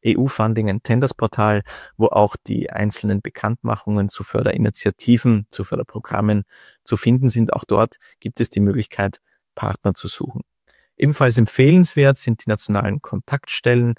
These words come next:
National Contact Points, wo kostenlose Beratung und Vernetzung verfügbar ist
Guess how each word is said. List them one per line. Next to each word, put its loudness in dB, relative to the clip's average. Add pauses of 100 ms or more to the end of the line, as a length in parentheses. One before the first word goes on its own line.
(260)
National -4
Contact -4
Points, 0 (360)
wo -2
kostenlose -2
Beratung -4
und -4
Vernetzung -8
verfügbar -6
ist -8